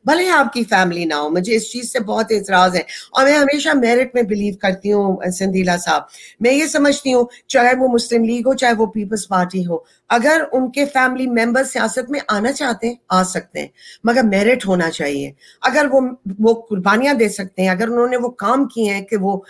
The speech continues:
उनका मेरिट ये डिमांड करता है कि उनकी पोजीशंस हों पार्टी के अंदर और उन, वो सामने आए, तो it's fine, it can be the same with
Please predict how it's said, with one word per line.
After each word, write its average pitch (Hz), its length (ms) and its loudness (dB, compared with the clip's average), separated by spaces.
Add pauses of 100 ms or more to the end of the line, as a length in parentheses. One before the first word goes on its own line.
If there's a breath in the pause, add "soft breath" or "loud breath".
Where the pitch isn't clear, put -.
(220 loud breath)
उनका 226 260 2
मेरिट 240 380 2
ये 277 100 4
डिमांड 220 340 2
करता 220 300 -2
है 220 160 0
कि 214 100 -4
उनकी 208 240 -4
पोजीशंस 190 600 -4
हों 202 140 2
पार्टी 180 360 -2
के 180 120 -6
अंदर 147 300 -6 (280 loud breath)
और 214 160 2
उन, 202 120 -4 (100)
वो 202 120 0
सामने 190 440 2
आए, 190 240 2 (220 loud breath)
तो 311 100 2
it's 302 280 -2
fine, 330 340 2 (360)
it 247 80 0
can 285 200 0
be 294 180 2
the 285 140 -2 (140)
same 302 160 2
with 285 180 -2